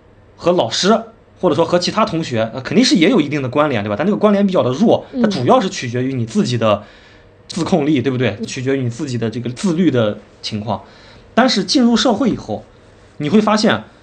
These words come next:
Speaker 1: 所有的因素之间有着千丝万缕的联系，对不对？
Speaker 2: 嗯。
Speaker 1: 所以说就会导致这个事情一下子变得复杂起来。当这个系统变得复杂，变得进-，进-，进入了非线性以后呢，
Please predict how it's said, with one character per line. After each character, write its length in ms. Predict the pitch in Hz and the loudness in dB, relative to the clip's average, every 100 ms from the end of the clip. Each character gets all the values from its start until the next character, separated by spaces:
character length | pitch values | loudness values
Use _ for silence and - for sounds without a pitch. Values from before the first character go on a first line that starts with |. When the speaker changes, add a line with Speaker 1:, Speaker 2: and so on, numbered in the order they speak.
| - | -20
Speaker 1:
所 340 | - - 180 | -10 0 2
有 120 | 330 | 4
的 100 | 170 | 0
因 180 | 139 151 | -2 -2
素 160 | 160 156 | -4 -4
之 140 | 120 | -4
间 320 | 117 104 98 - | -6 -6 -10 -8
有 60 | 127 | -6
着 100 | 123 | -4
千 300 | - 294 392 | -2 -2 -2
丝 200 | - 240 | 0 2
万 200 | 233 151 | 4 2
缕 80 | |
的 80 | 120 | -2
联 180 | 104 92 | -6 -8
系， 220 | - 101 - - - | -8 -8 -10 -12 -4
对 80 | |
不 80 | 156 | 0
对？ 160 | 127 107 - | 0 -2 -6
Speaker 2:
嗯。 80 | 220 | -14
Speaker 1:
所 200 | 196 190 | 0 2
以 80 | 262 | 4
说 100 | 220 | 2
就 120 | 208 | 2
会 100 | 202 | 2
导 180 | 208 104 | 0 -2
致 280 | - 127 - - - - - - | -4 -6 -6 -14 -20 -20 -18 -6
这 100 | 143 | -4
个 80 | |
事 160 | 123 - | -4 -4
情 240 | 127 110 | -6 -6
一 80 | 98 | -6
下 160 | 120 139 | -4 -4
子 120 | 117 | -4
变 160 | 123 110 | -4 -2
得 160 | 98 | -2
复 200 | 95 - | -6 -12
杂 160 | 101 98 | -8 -8
起 140 | 123 | -8
来。 100 | 95 - | -8 -2
当 160 | 208 | 0
这 80 | 240 | 0
个 60 | 220 | 0
系 120 | 208 | -2
统 160 | 214 123 | -4 -4
变 140 | 185 | -2
得 60 | 160 | -4
复 200 | - 113 | -6 -6
杂， 200 | 98 120 | -2 0
变 160 | 131 190 | 2 2
得 100 | 143 | 0
进-， 300 | 123 180 156 | -2 -4 -4
进-， 160 | - 170 | -4 -4
进 160 | 160 180 | -2 -2
入 140 | 170 | -2
了 60 | 131 | -2
非 180 | 180 | 2
线 160 | 202 196 | 2 2
性 100 | 185 | 0
以 140 | 139 | -4
后 160 | 110 151 | -4 -2
呢， 160 | 123 | -4